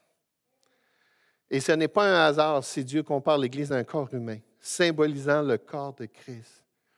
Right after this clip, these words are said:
Tout comme le corps humain, chaque partie est unique, diversifiée et utile. Toutes ces composantes assemblées font une œuvre d'art dont Christ est l'artiste. Il n'existe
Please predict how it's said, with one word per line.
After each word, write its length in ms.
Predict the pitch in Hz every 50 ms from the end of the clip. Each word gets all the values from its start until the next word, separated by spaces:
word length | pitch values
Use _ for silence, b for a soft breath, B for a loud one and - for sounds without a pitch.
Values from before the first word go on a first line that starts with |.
| _ _ _ -
Tout 100 | 170 165
comme 320 | - 208 190 185 175 156
le 100 | 147 143
corps 400 | - - - 180 180 180 175 156
humain, 320 | 156 147 139 131 127 127 123
chaque 380 | - - - 196 190 - _
partie 360 | - 180 151 - - - - 170
est 200 | 151 - - 175
unique, 400 | 165 151 147 147 139 113 110 120
diversifiée 960 | 120 131 160 165 180 165 - - - - 165 139 - - 170 160 160 156 - -
et 80 | 147 139
utile. 680 | 139 139 131 120 - - - 156 151 143 135 120 107 - b b b b b b b b b b b -
Toutes 180 | 247 247 -
ces 140 | - 202 185
composantes 840 | - 196 190 190 185 - - 190 185 175 160 170 175 175 170 - - -
assemblées 680 | 160 165 165 - - 170 165 160 143 143 147 165 165
font 280 | 156 - 160 151 151 147
une 220 | 127 123 131 147
œuvre 380 | 165 170 170 156 147 139 139 131
d'art 560 | 127 131 127 131 139 131 120 117 113 117 - b b b b b b b b _
dont 200 | 139 143 143 143
Christ 400 | 139 - - 180 170 160 - -
est 80 | 147 131
l'artiste. 840 | 127 127 127 - - - - - - 180 160 - - - - - - _ _ _ _ _ _ _ _ _ _ _ _ _ _ _ _ _ _ _ _ _ _ _ -
Il 120 | 135 139
n'existe 520 | 139 147 143 139 139 156 165 160 - -